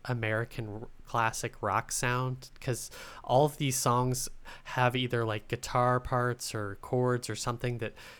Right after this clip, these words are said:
just remind you of other songs on some, like, primal level, but they, like,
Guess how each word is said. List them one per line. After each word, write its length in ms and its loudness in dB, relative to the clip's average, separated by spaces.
just 240 0
remind 480 4
you 160 4
of 160 0
other 260 0
songs 500 0
on 160 -2
some, 240 -4
like, 200 -4
primal 420 -2
level, 540 0
but 200 -2
they, 140 2
like, 320 -6